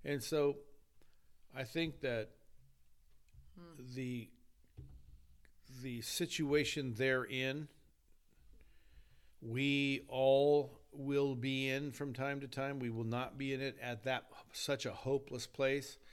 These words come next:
Speaker 1: You and I both know we can escape to some mountain region or some desert region and g-, escape these people if we can. You know, we know that there's possibilities in our large land of where milk and honey flows, and we are gonna be taken care of.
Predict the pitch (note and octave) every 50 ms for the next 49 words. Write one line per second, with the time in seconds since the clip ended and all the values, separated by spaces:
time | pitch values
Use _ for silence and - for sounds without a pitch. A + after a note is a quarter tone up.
0 | - - - - - - - - B2+ C3 C#3 C#3 C#3 C3 C3 B2+ B2+ A2+ G#2 B2+
1 | B2+ C3 A2 A#2 A#2+ B2+ C3 C3 B2 B2+ A#2 - B2+ A#2+ A2+ A2 - - - C3+
2 | B2 B2+ A#2+ - - B2+ A2 - - C3+ B2 A#2 A#2 A#2+ B2 B2 - A#2 B2 A#2+
3 | A#2+ A#2+ B2 B2+ A#2+ A2 B2+ B2+ B2 A#2+ A#2 G#2+ G2 - - B2 A#2 A#2 A2 -
4 | - - - - - - - A#2 C3 B2+ B2+ A#2 G#2 B2 G#2 F#2 A2+ A#2+ B2 B2
5 | B2+ A2+ A2+ C3+ C3 B2+ A#2+ G#2+ G2+ G2 F#2+ G2 G2 G2+ - - - C#3 C3 B2+
6 | B2 - B2 B2 A#2 - - - C#3 C3+ C3 - C#3 C#3+ C#3 C3 A2+ - B2+ A2+
7 | - - C3 B2 B2 B2+ B2+ B2 B2+ B2+ B2+ B2 A#2+ A#2+ A#2 B2 B2+ B2+ A#2+ A#2+
8 | A#2 - B2 A2+ - - - - C#3 B2+ - - A2+ G#2 A2 B2+ B2+ B2+ C3 B2
9 | C3 C3 C3+ B2+ - - - - - - - - - - C#3 C3 B2 A#2+ A#2+ A#2
10 | A2+ A#2 A#2+ A#2+ B2 B2 A2+ G2+ A2+ A#2+ A#2+ B2 B2 B2 B2 B2+ B2+ A#2+ A2+ G2
11 | A2 A#2+ A2 G#2 - - A#2 A#2+ A#2+ A#2 A#2 A2+ A2 A2+ A#2+ B2+ B2 A#2 C3 A#2
12 | A#2 B2+ B2+ B2+ A2 A2+ - A#2 A#2+ A#2+ A#2+ B2 A#2+ A2+ G2+ A2+ A2+ A#2+ B2 A#2+
13 | A2+ A2+ B2 A#2+ A#2 A2 - - B2+ A#2 A2 G2+ - C#3 B2+ B2 B2+ C3 B2+